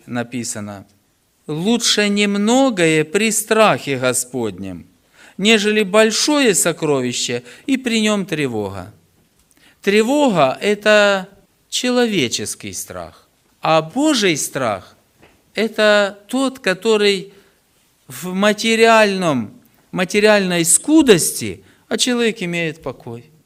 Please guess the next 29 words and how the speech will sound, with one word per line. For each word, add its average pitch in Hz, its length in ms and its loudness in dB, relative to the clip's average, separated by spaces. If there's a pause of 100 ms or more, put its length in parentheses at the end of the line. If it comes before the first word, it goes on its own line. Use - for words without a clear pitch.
(260)
Вот 233 280 -2
удивительно, 180 680 -4
как 226 240 0
страх 208 380 -4
Божий 180 400 -4 (240)
располагает 190 920 -2
сердце 165 400 -8
человека. 135 680 -8 (560)
В 165 220 -8
малом, 214 880 2 (400)
в 156 180 -10
малом, 208 560 4
при 226 200 0
страхе 233 640 2
Господнем 202 760 -2 (240)
у 202 80 -12
человека 220 540 -2
покой 180 520 -8 (360)
и - 40 -16
тишина, 160 540 -8
и 123 60 -10
радость. 117 400 -14 (360)
А 190 200 2
в 202 80 -2
небогобоязненного 208 1200 2
человека 156 480 -2
при 208 160 -2
большом 214 520 0
сокровище, 202 800 0